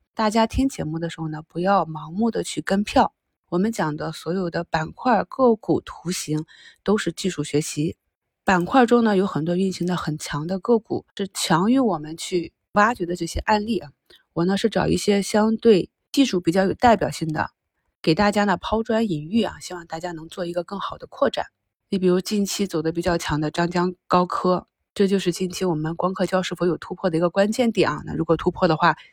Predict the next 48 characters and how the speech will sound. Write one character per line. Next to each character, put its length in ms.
就 120
继 160
续 120
上 200
行； 240
如 160
果 180
突 220
破 220
失 180
败， 240
那 80
可 140
能 120
股 140
价 160
就 100
要 100
震 180
荡 160
整 160
理 100
了。 200
今 160
天 120
的 120
这 80
个 60
疫 100
苗 280
也 200
动 240
了 100
啊， 180
稍 140
后 120
看 180
看 140
大 160
医 140
药 200
也 100
是 140
逐 140
步 120
的 140
翻 220
红。 320